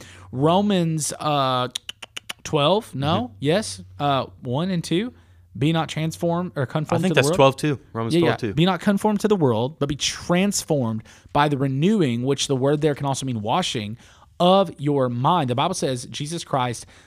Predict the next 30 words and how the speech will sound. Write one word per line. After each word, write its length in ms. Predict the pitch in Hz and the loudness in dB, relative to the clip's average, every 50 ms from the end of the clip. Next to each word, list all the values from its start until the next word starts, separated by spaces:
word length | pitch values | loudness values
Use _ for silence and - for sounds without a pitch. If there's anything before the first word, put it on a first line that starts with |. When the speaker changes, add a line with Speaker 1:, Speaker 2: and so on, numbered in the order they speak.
| _ _ - | _ _ -6
Speaker 1:
uh, 240 | 131 123 120 120 107 | -4 -2 -2 -2 -4
loved 300 | - 127 127 147 196 196 | -2 0 0 2 2 2
the 80 | - 214 | 0 0
church 360 | - - - 101 101 107 - - | 0 -2 -4 -4 -4 -6 -10 -10
and 260 | - 151 143 135 123 | -8 -6 -6 -6 -6
gave 280 | 117 131 131 165 190 156 | -4 -2 0 2 2 2
himself 580 | 156 165 143 120 - - - - 98 107 110 - | 0 0 -2 -2 -4 -4 -4 -4 -4 -4 -6 -6
as 80 | 135 | -8
a 60 | 127 | -8
sacrifice 520 | 117 - 151 123 - - - 127 120 117 - | -6 -4 -4 -4 -4 -6 -4 -4 -4 -6 -4
for 200 | - 175 175 151 | -2 -2 -2 0
her 160 | 123 117 117 | 0 -2 -4
that 140 | 113 113 120 | -6 -6 -6
he 120 | 113 165 | -6 -4
may 140 | 156 135 123 | -4 -4 -4
sanctify 880 | - - - - - 160 196 208 - 165 - - 117 101 95 92 95 101 | -6 -6 -8 -6 -4 -2 -2 -2 -2 -4 -4 -4 -4 -4 -4 -4 -6 -8
her. 380 | - - 107 95 95 98 120 - - - - _ | -8 -6 -6 -4 -4 -4 -6 -8 -10 -16 -16 _
And 60 | - 117 | -6 -4
we're 40 | 120 | -2
talking 200 | - 160 156 160 | 0 0 0 0
about 140 | 156 135 - | -2 -2 -4
sanctification, 760 | - - 147 135 - - 151 165 - - 120 113 107 - - 117 | -4 -4 -6 -4 -4 -6 -8 -6 -4 -2 -2 -2 -4 -4 -6 -6
which 180 | 110 107 - - | -6 -6 -4 -4
is 140 | 117 110 | -4 -4
saving 340 | - - - 117 117 127 120 113 | -4 -4 -4 -4 -2 -2 -2 -4
of 80 | 113 | -4
your 120 | 123 117 110 | -4 -4 -6
soul 340 | - - 127 101 110 107 | -6 -4 -4 -4 -2 -4
and 80 | 113 110 | -4 -6
transformation 640 | - - 110 110 - - 131 107 101 - - 107 | -6 -8 -8 -8 -6 -8 -8 -8 -8 -8 -10 -10